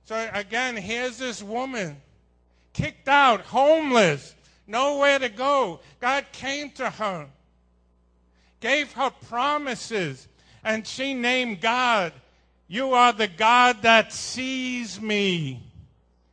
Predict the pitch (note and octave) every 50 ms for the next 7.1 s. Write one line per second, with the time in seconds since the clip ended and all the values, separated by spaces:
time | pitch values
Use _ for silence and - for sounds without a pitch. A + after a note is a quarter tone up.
0 | _ _ _ _ _ _ _ _ _ _ _ _ _ _ _ - - - - -
1 | _ _ _ _ _ _ F#3 G#3+ B3 C4+ C#4+ A#3+ - - - - A3 A#3 B3 C4
2 | C4+ C4 B3 A#3+ A#3 F#3+ - - - A#3 A3 G3 A3 A#3+ B3+ B3+ C4+ C4 C4 B3+
3 | B3+ A#3+ A#3 A#3 G#3+ F#3+ A3 B3 B3+ C4+ B3 G#3+ F#3 D#3 C#3+ C3 _ _ _ _
4 | _ _ _ _ _ _ _ _ _ _ _ _ _ - C#4 C4 B3 A#3+ C4 C#4+
5 | D4+ D4+ D4 C#4 C#4 C#4+ C#4 A#3+ C#4 C#4+ D4 C#4+ C4+ - - D4 D4 A#3+ - -
6 | - - C#4+ D4 D4 D4 D4 C#4+ C#4 B3 - - - C4+ D4 D4+ D#4 C#4+ A#3+ F#3+
7 | D#3+ -